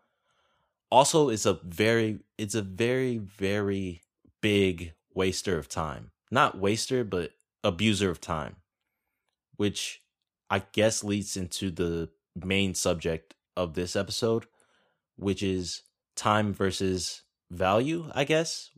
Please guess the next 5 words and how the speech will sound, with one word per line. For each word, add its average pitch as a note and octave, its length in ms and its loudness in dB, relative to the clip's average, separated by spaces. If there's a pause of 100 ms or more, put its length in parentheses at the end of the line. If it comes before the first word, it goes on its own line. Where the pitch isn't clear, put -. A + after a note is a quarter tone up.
(100)
it B2+ 80 0
would C#3+ 160 0
be. E3 340 -2 (520)
Basically, D3 580 4 (420)
I, A2 180 4